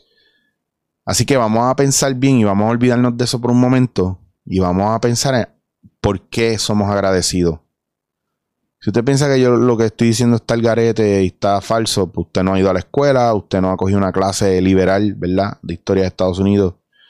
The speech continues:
Eh, pero sobre todo, usted no está, no está claro de que la maldad existe y de que usurpar es algo normal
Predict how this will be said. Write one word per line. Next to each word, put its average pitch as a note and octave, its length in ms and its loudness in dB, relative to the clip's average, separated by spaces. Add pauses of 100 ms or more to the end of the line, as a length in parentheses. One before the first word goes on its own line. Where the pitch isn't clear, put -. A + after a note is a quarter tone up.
(680)
Eh, G2 320 0
pero G#2 160 -2
sobre G2+ 280 -2
todo, C3+ 240 2
usted G#2 340 -2
no A2 140 0
está, F#2+ 1400 -2 (480)
no F#2+ 180 -2
está A2 220 -2
claro A#2 320 0
de G2+ 80 0
que F2+ 100 -2
la F2 120 0
maldad E2+ 280 0
existe - 720 -8 (600)
y - 180 -4
de F#2 240 0
que F#2 180 0
usurpar G2+ 840 -2
es G2 140 -6
algo G2 300 -2
normal F#2 580 -2